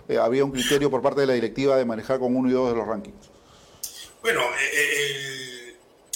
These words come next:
Speaker 2: el, en la, en la federación que yo estuve cinco años más o menos,
Speaker 1: Ujú.
Speaker 2: este,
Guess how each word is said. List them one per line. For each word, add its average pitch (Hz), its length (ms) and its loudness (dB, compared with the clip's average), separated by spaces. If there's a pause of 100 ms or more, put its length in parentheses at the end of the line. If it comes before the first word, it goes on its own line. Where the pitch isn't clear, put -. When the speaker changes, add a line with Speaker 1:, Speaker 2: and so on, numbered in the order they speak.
(120)
Speaker 2:
el, 143 80 -2
en 135 60 -4
la, 139 480 0
en 131 200 -8
la 127 460 2
federación 147 480 0
que 156 160 -2
yo 156 200 6
estuve 175 320 2 (320)
cinco 151 380 0
años 143 220 -2
más 143 160 -4
o 143 60 -10
menos, 151 420 -4
Speaker 1:
Ujú. 120 120 -2
Speaker 2:
este, 113 720 -4